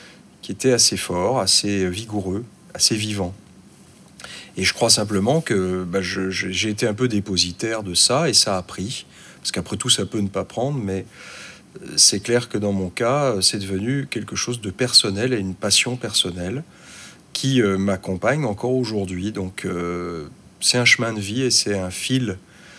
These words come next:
pour prendre le mot, euh, qui convient le mieux, un fil rouge ou un fil tout court de, de ma vie. Voilà un petit peu la toile de fond et l'historique. Alors, je crois qu'il y a,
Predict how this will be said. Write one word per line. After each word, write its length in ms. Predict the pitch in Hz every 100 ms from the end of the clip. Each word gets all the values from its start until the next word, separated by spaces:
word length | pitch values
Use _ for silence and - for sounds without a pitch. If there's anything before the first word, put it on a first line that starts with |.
| - - - - -
pour 140 | - -
prendre 280 | 107 101
le 120 | 98 98
mot, 420 | 98 104 101 92
euh, 120 | 90
qui 140 | - 101
convient 360 | - 101 104
le 160 | 95 92
mieux, 240 | 98 113 135
un 120 | 98
fil 260 | - 127
rouge 380 | 107 101 110 139
ou 140 | 104 92
un 100 | 90
fil 300 | - 127 104
tout 120 | 104
court 400 | - 107 120 127
de, 260 | 101 92 95 - - - -
de 80 | 110
ma 140 | 101
vie. 340 | 85 85 - - - - - -
Voilà 160 | - 101
un 60 | 95
petit 220 | - -
peu 180 | 123 131
la 160 | 110
toile 260 | 104 123 113
de 120 | 104
fond 420 | 98 110 120 131
et 160 | 101 95
l'historique. 720 | 101 - 95 80 - - - - - - - - - - - - - - - - - - -
Alors, 180 | 113 110
je 60 | -
crois 160 | 170
qu'il 220 | 165 -
y 20 | 120
a, 320 | 110 104